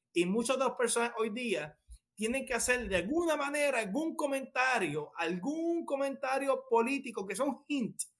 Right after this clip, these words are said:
Tienen que hacer hoy día los cómics porque quiere establecer algo, qué sé yo, eh, este, eh, se está rompiendo algo. No, no se puede hacer eso porque eso puede dañar,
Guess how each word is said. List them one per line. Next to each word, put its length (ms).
Tienen 180
que 80
hacer 320
hoy 160
día 180
los 140
cómics 480
porque 280
quiere 160
establecer 540
algo, 480
qué 120
sé 220
yo, 240
eh, 640
este, 960
eh, 40
se 160
está 280
rompiendo 640
algo. 280
No, 240
no 60
se 140
puede 240
hacer 200
eso 240
porque 240
eso 260
puede 400
dañar, 560